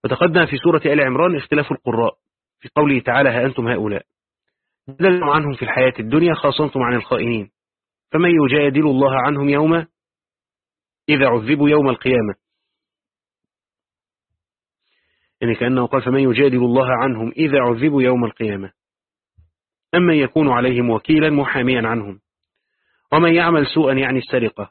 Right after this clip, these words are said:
"أو يظلم نفسه بما يختص به ولا يتعداه بما دون الشرك، ثم يستغفر الله يتوب إليه، يجد الله غفورا رحيما"، فيه حث لطعمة وقومه على التوبة والاستغفار.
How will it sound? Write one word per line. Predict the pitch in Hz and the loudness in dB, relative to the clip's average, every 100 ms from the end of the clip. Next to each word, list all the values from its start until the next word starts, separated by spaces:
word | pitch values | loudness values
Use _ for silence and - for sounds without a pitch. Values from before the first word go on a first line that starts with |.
| - | -6
"أو | 120 | 0
يظلم | 135 135 127 123 | 0 0 0 0
نفسه | 135 - 117 101 - | -2 -4 -6 -6 -6
بما | 123 143 131 | -4 0 0
يختص | 120 - 135 143 | -2 -6 -6 -2
به | 143 117 - | -2 -2 -4
ولا | 113 131 131 123 _ _ _ | -2 2 2 0 _ _ _
يتعداه | 123 113 113 135 120 | -6 -4 0 0 0
بما | 147 139 | 0 0
دون | 110 135 | -2 -2
الشرك، | 131 147 117 _ _ _ _ _ _ _ | -2 -2 -4 _ _ _ _ _ _ _
ثم | 123 120 | -2 0
يستغفر | 117 - 143 135 139 | -2 -2 -4 0 0
الله | 127 135 135 | 2 2 2
يتوب | 117 143 120 | 0 0 0
إليه، | 117 127 107 - _ _ _ _ - | 0 0 -2 -8 _ _ _ _ -2
يجد | 151 147 131 | 0 0 0
الله | 123 131 120 110 | 2 2 0 -2
غفورا | 110 143 151 156 - 123 | 0 0 2 0 -4 -6
رحيما"، | 131 156 120 98 _ _ _ _ | -2 0 -2 -4 _ _ _ _
فيه | - 160 | -2 0
حث | - 160 151 | 0 -4 -2
لطعمة | 123 117 147 139 131 | -2 0 0 0 0
وقومه | 120 110 131 127 117 | -2 0 0 0 -2
على | 113 107 | -4 -4
التوبة | - 131 113 | -2 -2 0
والاستغفار. | 113 104 - 104 110 92 | -4 -4 -8 -8 -6 -6